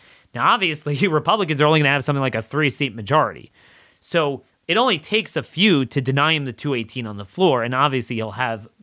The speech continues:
many more than that. So that's the point of running Andy Biggs. Now, what is the end game? The end game is to build support right now to just say, "Look, and I'm, I'm gonna make up a number.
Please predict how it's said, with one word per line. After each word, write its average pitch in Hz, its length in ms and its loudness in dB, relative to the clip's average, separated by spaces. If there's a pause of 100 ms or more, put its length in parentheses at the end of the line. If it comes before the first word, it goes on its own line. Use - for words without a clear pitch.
(140)
many 113 220 -6
more 147 260 2
than 98 180 -10
that. 73 180 -18 (540)
So - 160 -2
that's 214 360 -2
the 180 100 -6
point 165 420 -6
of 123 140 -10
running 131 320 -2
Andy 113 320 -6
Biggs. - 520 -12 (500)
Now, 165 300 -2 (420)
what 156 260 0
is 233 160 -2
the 165 140 -2
end 120 200 -6
game? 92 260 -10
The - 140 -8
end 240 220 0
game 190 220 2
is 160 200 -2
to 135 120 -8
build 156 340 -4
support 139 380 -4
right 135 220 -2
now 156 180 0
to - 120 -14
just 123 200 -6
say, 131 100 -2
"Look, 127 340 -2
and 120 160 -10
I'm, 131 260 -8
I'm 131 120 -4
gonna 127 120 -6
make 147 200 -2
up 147 120 -6
a 139 40 -4
number. 123 420 0